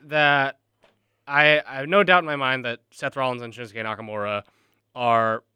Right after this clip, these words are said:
perfectly capable of putting on an, an amazing match in their sleep.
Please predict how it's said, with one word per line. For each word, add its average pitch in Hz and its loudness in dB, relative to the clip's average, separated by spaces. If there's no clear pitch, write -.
perfectly 147 -6
capable 120 -4
of - -16
putting 123 -4
on 113 -4
an, 110 -16
an 107 -20
amazing 131 -2
match 117 -6
in 120 -14
their 107 -12
sleep. - -20